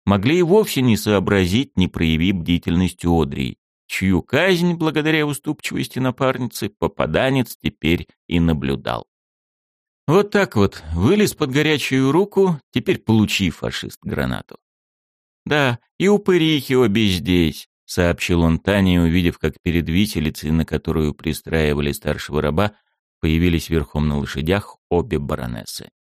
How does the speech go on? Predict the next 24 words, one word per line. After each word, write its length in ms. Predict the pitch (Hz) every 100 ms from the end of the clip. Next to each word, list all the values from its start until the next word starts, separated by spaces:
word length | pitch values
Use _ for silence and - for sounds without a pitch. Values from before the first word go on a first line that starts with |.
| _ _ _ _ _ _ _
«Не 140 | 113
знаю 300 | 104 104 117
такого 340 | 120 127 143 123
слова, 360 | - 82 73 - _ _
но 140 | 85
понимаю, 640 | - 104 95 80 73 73 71
кого 280 | - 71 71
ты 180 | 71 71
имеешь 360 | 69 67 -
в 20 |
виду. 280 | 67 65 65 - _ _ -
Баронесс 680 | 104 139 143 139 127 -
Ноку 400 | 123 143 139 131
и 260 | 143 156 214
Эфру? 360 | 214 - 104 - _ _ _ _ _ _ _ _ _
Так 160 | 156 -
а 60 |
где 220 | 143 113 85
же 120 | 82
им 100 | 80
еще 260 | 78 80
быть? 300 | - - - _ _
Интересно 540 | 139 135 170 190 - -
ведь? 240 | - -